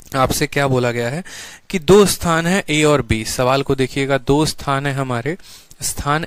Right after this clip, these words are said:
ए है और स्थान बी है। इनके बीच की दूरी कितनी है? तो इनके बीच की दूरी एक सौ बीस किलोमीटर है। कितने की दूरी है? तो इनके बीच की दूरी एक सौ बीस किलोमीटर है।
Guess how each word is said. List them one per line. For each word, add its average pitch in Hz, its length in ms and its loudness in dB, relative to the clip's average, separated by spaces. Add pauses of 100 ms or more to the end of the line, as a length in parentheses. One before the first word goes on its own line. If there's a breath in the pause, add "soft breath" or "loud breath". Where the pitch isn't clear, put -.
ए 139 160 0
है 156 160 0
और 143 220 0
स्थान 139 400 -4
बी 120 220 -4
है। 117 200 -6 (460 loud breath)
इनके 147 280 0
बीच 165 260 0
की 170 120 -2
दूरी 156 240 2
कितनी 156 280 -4
है? 165 140 0
तो 160 120 -2
इनके 147 220 -2
बीच 147 260 -2
की 147 120 -4
दूरी 143 320 -2
एक 139 160 -2
सौ 156 160 2
बीस 151 280 -2
किलोमीटर 117 560 0
है। 110 140 -6 (580 loud breath)
कितने 170 260 -2
की 165 100 -2
दूरी 160 280 2
है? 165 100 2
तो 160 120 0
इनके 156 200 -2
बीच 156 260 -2
की 156 120 -2
दूरी 151 340 -2
एक 143 140 -4
सौ 139 140 2
बीस 143 260 0
किलोमीटर 139 500 -2
है। 147 140 -4